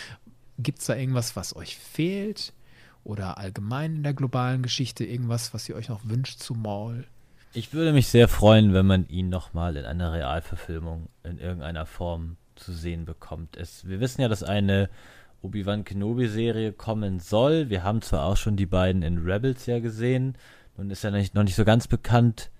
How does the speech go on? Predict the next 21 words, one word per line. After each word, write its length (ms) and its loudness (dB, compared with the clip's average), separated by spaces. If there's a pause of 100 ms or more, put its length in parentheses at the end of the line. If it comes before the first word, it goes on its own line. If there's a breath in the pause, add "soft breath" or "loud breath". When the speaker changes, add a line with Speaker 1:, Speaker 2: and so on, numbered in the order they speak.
(480 soft breath)
Speaker 2:
ob 200 -2
die 180 -2
Kenobi-Serie 1600 -2 (520)
zeitgleich 480 -2
mit 160 -6
Rebels 300 -2
spielt 340 -8
oder 240 -10
unmittelbar 460 -8
davor 580 -6
oder 200 -10
danach. 540 -8
Es 140 -16
ist 140 -16
ja 100 -8
alles 300 -12
irgendwie 180 -10
noch 80 -8
nicht 140 -8
so 80 -10
ganz 320 -6